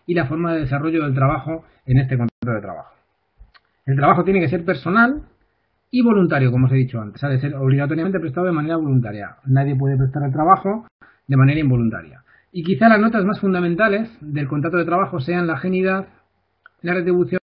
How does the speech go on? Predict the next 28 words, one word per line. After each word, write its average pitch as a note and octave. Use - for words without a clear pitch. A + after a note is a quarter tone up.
y G3
la D#3
dependencia. G#2+
Es D#3+
decir, A2+
las E3
notas G3
esenciales F3
del D3+
contrato E3
de D#3+
trabajo G3+
es C#3
que D3
el C#3+
contrato D3
se -
presta C3+
por C3
cuenta D#3+
y D3
dirección C3+
de C3
otra D3
persona, G#3+
es C#3+
decir, C3+
por B2+